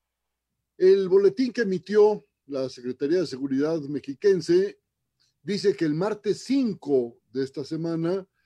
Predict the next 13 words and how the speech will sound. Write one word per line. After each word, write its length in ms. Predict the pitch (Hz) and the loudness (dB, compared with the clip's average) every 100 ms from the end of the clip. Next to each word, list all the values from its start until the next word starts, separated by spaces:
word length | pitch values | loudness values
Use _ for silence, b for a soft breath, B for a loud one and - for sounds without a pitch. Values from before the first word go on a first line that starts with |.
| _ - | _ -6
en 140 | 135 | -2
un 140 | 185 | 2
operativo 580 | 202 151 156 143 185 180 | 0 2 -2 -2 0 0
de 100 | 156 | 0
la 140 | 139 135 | -2 -4
sedena 640 | 143 135 175 175 160 170 | -2 0 2 2 -2 -4
y 120 | 147 | -4
de 140 | 127 127 | -4 -2
la 120 | 123 | -4
Secretaría 460 | 101 123 123 131 160 | -6 -8 -4 -4 -2
de 100 | 156 | -4
Seguridad 480 | 135 123 123 151 | -8 -6 -4 -4
Estatal, 580 | 156 - 123 - 165 180 | -4 -6 -8 -4 -4 -4